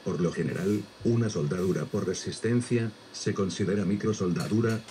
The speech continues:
si tiene cables de punto cero cero cinco de diámetro, o cables finos de menos de cero cero cuatro pulgadas de grosor, los cuales se pueden soldar con menos de quinientos amperios de corriente.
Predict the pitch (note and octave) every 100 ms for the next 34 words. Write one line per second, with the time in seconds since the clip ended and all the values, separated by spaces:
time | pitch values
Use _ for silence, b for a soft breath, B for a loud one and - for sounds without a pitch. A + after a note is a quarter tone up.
0 | - - - F#2 - A2 B2 A#2+ A2 A2
1 | G2+ A2 G#2+ A#2+ B2 G#2 - A2+ A#2 G#2
2 | - A2+ A2+ G#2 - A2+ A#2 G#2+ F2+ F2
3 | F2+ C2+ - G2+ G#2+ G2+ - - F2+ G#2+
4 | A2 G2+ - G2+ A2 G#2+ F#2 D#2 A2+ A#2
5 | G#2+ G2+ G#2 G2+ - - - A2 A2 A2
6 | A2 A#2 A#2+ G#2 G#2+ A2+ F#2+ F#2 F2 G#2+
7 | A#2 A2+ G2+ F#2 F2 - G#2 A#2+ - -
8 | G2 F2+ - F#2 F#2 G2+ - - F2+ G#2
9 | A2 G#2+ G2+ D2+ F#2 G2+ - - - F#2+
10 | E2+ G2 A#2 A#2+ - - E2+ G2 G#2+ A2
11 | G#2 G2+ - G#2 A2 G2 F2 E2+ E2+ G#2
12 | F#2 C#2+ -